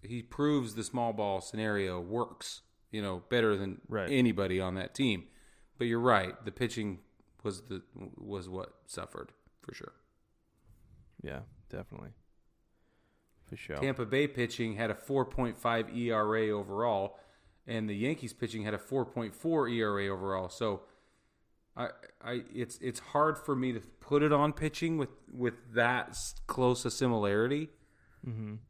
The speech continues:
Speaker 1: Uh, but it, I don't
Speaker 2: My
Speaker 1: know.
Speaker 2: thing, my thing is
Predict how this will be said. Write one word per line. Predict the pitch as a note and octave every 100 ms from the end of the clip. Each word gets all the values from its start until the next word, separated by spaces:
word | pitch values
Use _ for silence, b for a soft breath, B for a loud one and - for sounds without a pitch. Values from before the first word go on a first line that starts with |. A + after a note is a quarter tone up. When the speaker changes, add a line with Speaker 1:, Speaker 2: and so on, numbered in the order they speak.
| _ _
Speaker 1:
Uh, | A#2 A2 G2+ F#2 - - _ _ _ _ _ -
but | B2
it, | - - - -
I | A2
don't | G#2
Speaker 2:
My | E3+
Speaker 1:
know. | F3+
Speaker 2:
thing, | G3 D3 B2+ - - _ _ _
my | C#3 D3+
thing | D#3+ C3+
is | B2